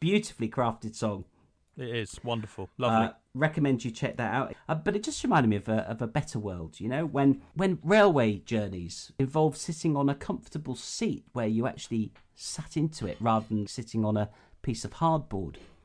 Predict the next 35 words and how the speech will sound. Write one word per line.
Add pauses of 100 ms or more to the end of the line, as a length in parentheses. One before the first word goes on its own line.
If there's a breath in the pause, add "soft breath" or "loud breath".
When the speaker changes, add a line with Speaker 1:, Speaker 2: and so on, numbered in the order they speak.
(400)
Speaker 1:
In
fact,
do
you
remember
those
days
when
you (160 soft breath)
had (160)
individual (220)
compartments
in
carriages? (120)
You
know,
when
you
Speaker 2:
Ah,
Speaker 1:
slide
Speaker 2:
yes.
Speaker 1:
the
door (100)
and
then
you (140)
walk
in (720)
and
there's (560 loud breath)
gentleman
of
a
certain
age